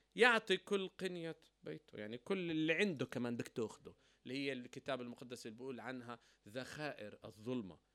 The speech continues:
يعني أنت، حتى أنت بتصير تسرق، تنهبه وتاخد وتاخد وتاخد أشياء مخبئة.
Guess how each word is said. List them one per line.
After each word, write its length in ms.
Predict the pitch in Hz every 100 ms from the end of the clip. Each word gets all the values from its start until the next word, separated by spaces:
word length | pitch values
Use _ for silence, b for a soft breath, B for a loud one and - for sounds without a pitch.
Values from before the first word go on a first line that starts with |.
| _ -
يعني 280 | 85 90 101
أنت، 160 | 120 113
حتى 280 | 139 -
أنت 300 | 123 156 151
بتصير 380 | 113 98 - 123
تسرق، 800 | 117 170 156 - 139 131 - - _ _ _ _ _ _ _ _ _ _
تنهبه 600 | - 160 131 104 90 98 - -
وتاخد 720 | 123 - 131 - 101 104 110 b b -
وتاخد 720 | 113 143 127 - 104 104 -
وتاخد 580 | 101 117 98 - 92 95
أشياء 440 | - - 90 - -
مخبئة. 420 | 120 - 107 101